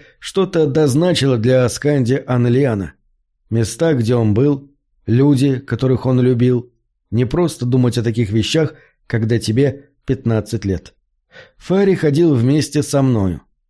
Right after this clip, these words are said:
подавленный произошедшим наверху, насупленный. Он двигался легче и ловчее, чем я. Мне страшно было сделать шаг по накренившейся палубе. От усилий болели стопы,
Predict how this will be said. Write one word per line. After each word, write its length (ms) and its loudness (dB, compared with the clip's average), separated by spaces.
подавленный 600 2
произошедшим 720 0
наверху, 640 -2
насупленный. 800 -4
Он 200 0
двигался 500 2
легче 460 0
и 200 2
ловчее, 680 0
чем 180 -2
я. 260 -4
Мне 440 2
страшно 520 -2
было 240 2
сделать 360 0
шаг 320 -2
по 160 0
накренившейся 840 0
палубе. 520 0
От 160 -2
усилий 440 2
болели 420 2
стопы, 480 -4